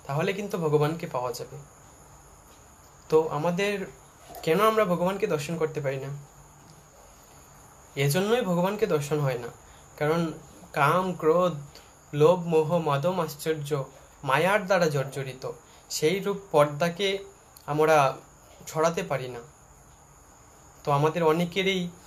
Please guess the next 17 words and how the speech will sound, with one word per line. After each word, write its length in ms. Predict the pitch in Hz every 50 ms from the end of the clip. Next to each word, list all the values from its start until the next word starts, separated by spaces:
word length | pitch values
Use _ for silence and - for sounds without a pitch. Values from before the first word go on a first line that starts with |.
| - - - - -
এই 140 | 147 156 151
জন্ম 380 | 160 170 165 170 175 175 175
চলে 260 | 170 170 156 151 151
যায়, 280 | 147 151 143 143 143 139
অনেক 300 | 139 147 160 185 - - - - -
কোটি 240 | - 151 147 190 185
কোটি 460 | 180 196 175 196 196 190 185 165 147 147 - - - -
চুরাশি 340 | - 151 165 180 175 - 196
লক্ষ 280 | 180 180 160 - - 175
জনই 280 | 165 170 160 160 156
ভ্রমণ 360 | 147 143 147 147 165 165 175 170
করে 220 | 175 170 165 165
আবার 380 | 151 143 151 147 147 127 143 - - - - - - -
আসতে 360 | 139 143 143 - - 147 139
হয়। 220 | 135 135 127 120 - - - - - - - - - - - - - - - - - - - - - - - - - - - - - - -
তো 80 | 170
সেই 320 | 170 - - 170 170 196